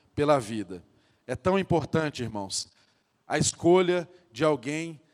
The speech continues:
se dar dentro dos critérios da palavra de Deus. Por quê? Deus estava protegendo o seu povo e a sua palavra quando ele colocou essa imposição e quando esse povo fez esse compromisso. Porque nada há de mais destruidor para as famílias do que um jugo desigual.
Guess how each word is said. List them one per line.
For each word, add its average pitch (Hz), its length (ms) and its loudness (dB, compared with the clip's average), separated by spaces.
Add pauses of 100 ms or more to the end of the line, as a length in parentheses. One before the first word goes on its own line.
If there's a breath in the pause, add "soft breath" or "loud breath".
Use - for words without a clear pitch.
(100)
se - 260 -2
dar 135 360 -2
dentro 175 400 -6
dos 135 140 -8
critérios 131 440 -6
da 123 100 -4
palavra 120 340 -4
de 113 140 -10
Deus. 98 300 -6
Por - 180 -4
quê? 120 300 -8 (500 soft breath)
Deus 160 340 0
estava 151 300 -8
protegendo 156 680 -2
o - 20 -12
seu 170 220 -6
povo 151 600 0 (260 soft breath)
e 131 100 -6
a 143 60 -2
sua 165 220 -4
palavra 131 640 0 (200 soft breath)
quando 147 220 -6
ele 143 140 -4
colocou 151 680 0 (180 loud breath)
essa 151 340 -2
imposição 143 800 0 (180 loud breath)
e 151 80 -8
quando 151 240 -4
esse 147 200 -6
povo 143 280 -2
fez 123 260 -4
esse 127 200 -4
compromisso. 117 760 -8 (240 soft breath)
Porque 165 260 -4
nada 190 580 2
há 180 40 4
de 165 140 -2
mais 196 380 0
destruidor 165 600 -2
para 143 140 0
as - 100 -2
famílias 123 460 -4
do 147 100 -4
que 151 140 -6
um 156 120 0
jugo 151 400 -6
desigual. 101 640 -8